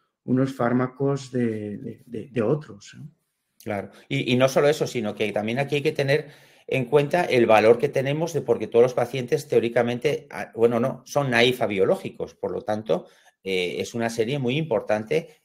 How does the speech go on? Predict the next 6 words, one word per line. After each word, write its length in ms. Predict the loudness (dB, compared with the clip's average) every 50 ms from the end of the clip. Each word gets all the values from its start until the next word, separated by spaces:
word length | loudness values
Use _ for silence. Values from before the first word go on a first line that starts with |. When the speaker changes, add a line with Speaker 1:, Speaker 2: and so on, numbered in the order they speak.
| _
Speaker 2:
eh, 840 | -10 -6 -4 -2 -2 -2 -4 -4 -6 -8 -10 -10 -12 -16 -20 -20 -16 -6
en 140 | -4 -2 0
vida 240 | 2 4 6 6 6
real 380 | 6 6 6 6 6 4 2 0
porque, 440 | -4 -4 -4 -4 -4 -4 -4 -4 _ _ _ _ _
eh, 180 | -14 -14 -14